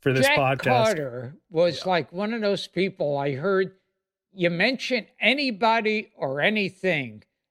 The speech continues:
Speaker 2: and he'd, like, go off in a tangent.
Speaker 1: Yeah.
Speaker 2: How horrible <laughs> that
Speaker 1: And,
Speaker 2: person.
Speaker 1: and he actually had an incredible memory. Like, sometimes when I was talking to Jack, and I had this with George Schlatter as well,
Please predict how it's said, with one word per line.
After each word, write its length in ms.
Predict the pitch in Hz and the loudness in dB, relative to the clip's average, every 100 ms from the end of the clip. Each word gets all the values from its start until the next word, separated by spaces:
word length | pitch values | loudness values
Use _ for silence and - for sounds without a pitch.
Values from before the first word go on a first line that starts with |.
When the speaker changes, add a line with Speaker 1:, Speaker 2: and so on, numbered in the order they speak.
| _ | _
Speaker 2:
and 240 | 202 170 156 | -2 -2 -2
he'd, 420 | 170 220 190 160 | -4 -4 -4 -4
like, 380 | 175 151 143 131 _ _ - | -2 0 -2 -8 _ _ -2
go 320 | 190 233 190 | 2 2 2
off 400 | 147 147 135 - - | 2 0 -4 -10 -14
in 140 | 147 | -6
a 100 | 147 | -6
tangent. 840 | - - 214 185 147 139 104 98 _ | -6 -2 0 0 -4 -10 -14 -16 _
Speaker 1:
Yeah. 320 | 156 233 147 - _ - | 2 2 0 -8 _ -4
Speaker 2:
How 240 | 156 165 | 0 0
horrible 1200 | 120 165 190 151 151 160 - 277 269 - 220 - _ _ | -2 0 2 0 -4 -12 0 2 2 0 -4 -8 _ _
<laughs> 180 | _ _ | _ _
that 100 | 156 | 0
Speaker 1:
And, 300 | 254 285 254 | 2 4 2
Speaker 2:
person. 200 | 175 143 | 0 2
Speaker 1:
and 240 | 247 254 214 | 2 4 4
he 200 | 226 220 | 6 4
actually 420 | 240 - 208 185 | 2 0 2 4
had 320 | 170 180 185 | 4 2 2
an 100 | 165 | 0
incredible 720 | 160 - - 160 208 185 170 | 0 -2 2 4 4 4 2
memory. 560 | 151 151 196 147 113 113 _ _ | 4 2 2 2 -2 -6 _ _
Like, 140 | 160 | 0
sometimes 460 | - 262 339 339 226 | 2 2 4 2 4
when 120 | 214 | 4
I 100 | 196 | 4
was 120 | 175 | 2
talking 340 | - 208 202 180 | 2 2 2 2
to 100 | 151 | 0
Jack, 400 | 135 175 180 180 | 2 2 2 0
and 80 | 190 | 2
I 40 | |
had 180 | 208 190 | 2 2
this 160 | 185 | 0
with 320 | 165 139 131 - | 0 -2 -4 2
George 260 | 185 180 - | 2 2 0
Schlatter 380 | 151 160 180 135 | 2 4 4 2
as 140 | 123 | 2
well, 380 | 160 156 151 | 2 4 2